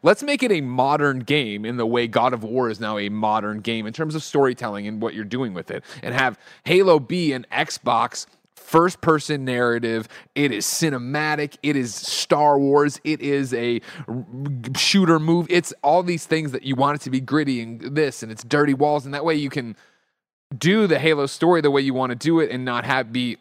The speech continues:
beholden to things that have come before and have to worry about reach and worry about O D S T and worry about, like, all this other stuff. And just, like,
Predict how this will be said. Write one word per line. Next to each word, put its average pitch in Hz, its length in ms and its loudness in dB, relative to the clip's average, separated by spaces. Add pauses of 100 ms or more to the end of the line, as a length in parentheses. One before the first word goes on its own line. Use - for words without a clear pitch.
beholden 139 500 0
to 117 80 -8
things 120 240 -6
that 113 60 -4
have 101 100 -8
come 113 180 -6
before 135 320 0
and 123 80 -2
have 113 100 -8
to 98 80 -10
worry 139 240 2
about 113 200 -2
reach 123 260 -2
and 98 80 -8
worry 127 160 2
about 120 160 0
O 110 100 0
D 101 140 -4
S 104 120 -8
T 120 100 -8
and 95 100 -6
worry 131 100 -2
about, 104 160 -8
like, 107 160 -6
all 123 120 -4
this 117 100 -12
other 107 120 -8
stuff. 139 240 -4
And 113 80 -10
just, 110 140 -10
like, 101 140 -4